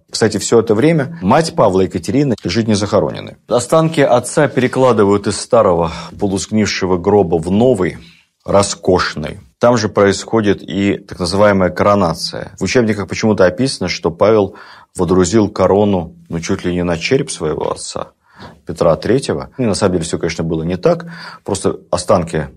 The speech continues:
переложили в новый гроб, гроб закрыли, и Павел символично положил корону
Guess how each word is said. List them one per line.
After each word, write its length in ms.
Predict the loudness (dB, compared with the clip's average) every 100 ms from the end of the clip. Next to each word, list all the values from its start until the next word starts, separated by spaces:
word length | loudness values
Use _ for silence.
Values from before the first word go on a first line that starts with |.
| -14
переложили 480 | -4 0 0 0 -4
в 100 | -2
новый 260 | -2 -2 -2
гроб, 240 | 0 0 -4
гроб 380 | -4 2 2 2
закрыли, 640 | -2 0 -2 -2 0 -2
и 220 | -2 -6
Павел 340 | -2 0 2 -2
символично 640 | -4 -2 -2 -2 -6 -10
положил 460 | -4 -2 -2 -4 -6
корону 500 | -6 -4 -4 -8